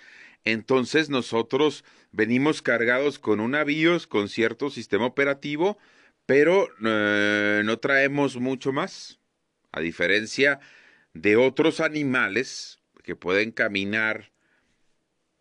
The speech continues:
este, a los minutos o a las horas de haber nacido,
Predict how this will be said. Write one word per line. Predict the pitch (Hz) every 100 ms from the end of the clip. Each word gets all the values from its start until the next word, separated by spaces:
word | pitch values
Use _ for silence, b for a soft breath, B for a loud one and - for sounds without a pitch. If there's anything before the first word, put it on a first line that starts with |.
| _ _ _ -
este, | 92 - - 90 87 85 85 85 82 82 82
a | - 98
los | 95 82
minutos | 92 87 98 123 - 104 101 -
o | - 78 82
a |
las | 90 92 101
horas | 92 120 139 107
de | 95
haber | 92 101
nacido, | 117 107 - 92 110 147